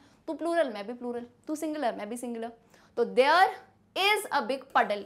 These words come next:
एक ही पडल की बात है तो is लगाया है, ठीक है, क्लियर है बात?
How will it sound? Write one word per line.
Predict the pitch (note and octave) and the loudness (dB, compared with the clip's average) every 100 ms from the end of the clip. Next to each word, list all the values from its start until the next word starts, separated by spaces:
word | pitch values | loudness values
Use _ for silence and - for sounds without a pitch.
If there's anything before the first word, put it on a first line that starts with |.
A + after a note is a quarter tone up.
| - | -4
एक | C4+ D4 | -4 -4
ही | |
पडल | D#4+ D4 D#4 | 0 2 2
की | D#4 D#4+ | 0 0
बात | D4+ D4+ | 0 0
है | F4+ F4+ _ _ - | -6 -8 _ _ -12
तो | G3+ - | -12 -6
is | B3 G#3+ | -6 -4
लगाया | F#3 D#3+ - | -6 -8 -14
है, | F#3 A#3 - _ - | -16 -18 -20 _ -8
ठीक | D#4+ | 0
है, | E4 F4 - _ _ _ _ _ _ _ - | 0 0 -8 _ _ _ _ _ _ _ -2
क्लियर | D#4+ E4 F4+ | 6 8 8
है | |
बात? | D#4 D#4+ E4 | 8 6 4